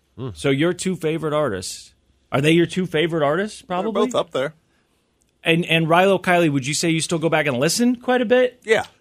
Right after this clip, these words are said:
Speaker 1: Would your head explode if I told you that I heard that there was a release coming out called Rilo Kanye?
Speaker 2: <laughs> That
Speaker 3: That,
Speaker 2: would
Speaker 3: now
Speaker 2: be
Speaker 3: we're talking.
Speaker 2: something.
Speaker 3: Now we're talking.
Speaker 2: His head would
Speaker 1: Rilo
Speaker 2: explode.
Speaker 1: Kanye.
Speaker 3: Yeah.
Speaker 2: <laughs> He wouldn't make it to work. <laughs> His head would literally explode. That,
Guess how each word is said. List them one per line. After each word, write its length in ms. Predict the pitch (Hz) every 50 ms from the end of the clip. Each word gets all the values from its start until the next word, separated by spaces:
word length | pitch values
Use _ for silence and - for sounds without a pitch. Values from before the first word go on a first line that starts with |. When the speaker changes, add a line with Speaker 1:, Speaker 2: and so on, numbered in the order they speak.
| _
Speaker 1:
Would 160 | - 156 165 156
your 160 | 214 254 208
head 160 | 185 196 196
explode 540 | 208 202 - - - 180 185 190 196 208 196
if 80 | -
I 100 | 156 160
told 220 | 127 143 160 170 160
you 180 | 165 165 165 151
that 400 | 151 147 139 135 135 143 139 - _ _ _ -
I 200 | 135 131 135 123
heard 180 | 131 147 143
that 100 | 143 139
there 160 | 123 135 135 131
was 120 | 127 107
a 60 | 117
release 360 | 117 117 120 127 143 151 143 -
coming 240 | - 151 143 135 135
out 180 | 135 147 143 -
called 280 | 123 120 117 107 98 101
Rilo 380 | 113 120 127 123 123 123 113
Kanye? 500 | - 120 120 120 117 127 135 135 143 147 - 147 156 - -
Speaker 2:
<laughs> 120 | 165 135
That 420 | - 185 226 233 220 214 196 - - -
Speaker 3:
That, 500 | - 135 143 151 143 131 120 113 151 -
Speaker 2:
would 140 | 233 247 233
Speaker 3:
now 200 | 139 147 160 -
Speaker 2:
be 80 | 190
Speaker 3:
we're 100 | 196 -
talking. 520 | - - 135 131 - - 170 185 180 - -
Speaker 2:
something. 320 | 127 113 117 123 120 110 - 147 117
Speaker 3:
Now 280 | 127 135 143 143 143 127
we're 80 | 120 113
talking. 420 | - 113 107 101 92 - - 82
Speaker 2:
His 180 | - 202 233 147
head 240 | 151 175 190 208 208
would 60 | 202
Speaker 1:
Rilo 80 | - 208
Speaker 2:
explode. 420 | - - 185 196 190 175 165 147
Speaker 1:
Kanye. 240 | 131 120 104 87 73 -
Speaker 3:
Yeah. 180 | 101 104 101 185
Speaker 2:
<laughs> 80 | 226 214
He 120 | 165 269
wouldn't 300 | 240 226 254 262 240 233
make 180 | 233 233 226 220
it 100 | 226 175
to 80 | 208
work. 380 | 202 233 247 220 156 - - - - - - -
<laughs> 220 | - - - -
His 760 | - 185 - - 123 113 - - 247 - 202 - 226 220 165
head 180 | 202 202 208 196
would 260 | 214 208 185 - -
literally 480 | 147 156 185 208 220 214 214 226 226
explode. 560 | 220 208 - - - - 220 208 170 135 113 104
That, 160 | 143 151